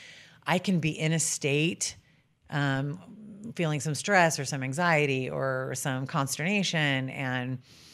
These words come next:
you know, I have this planned per-, uh, time frame every, not every day, but multiple times per week where I, I do physical movement, physical exercise. And I always start out with dancing. I put some amazing music on and I start dancing.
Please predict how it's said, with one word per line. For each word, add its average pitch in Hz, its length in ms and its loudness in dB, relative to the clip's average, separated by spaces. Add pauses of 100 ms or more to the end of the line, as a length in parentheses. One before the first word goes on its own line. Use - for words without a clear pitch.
(420)
you 156 140 0
know, 139 140 2
I 135 40 2
have 143 200 4
this 139 160 -2
planned 147 640 0 (160)
per-, 151 320 -4
uh, 143 200 -2
time 151 400 0
frame 135 340 -2
every, 135 520 -4 (300)
not 165 180 4
every 127 220 0
day, 117 240 0
but 123 260 -4 (300)
multiple 165 340 0
times 139 280 -2
per - 180 -10
week 135 300 -4
where 135 120 -2
I, 123 260 -2
I 131 120 -6
do 127 140 -6
physical 131 380 -6
movement, 131 440 -6
physical 131 300 -6
exercise. 127 540 -6
And 127 100 -6
I 135 100 -4
always 151 320 -2
start 131 220 -2
out 131 120 -6
with 127 140 -6
dancing. 131 540 -6
I 120 40 -6
put - 240 -8
some 147 120 -6
amazing 151 500 -4
music 151 320 -4
on 127 180 -6
and 131 100 -10
I 123 60 -8
start 113 260 -8
dancing. 123 360 -10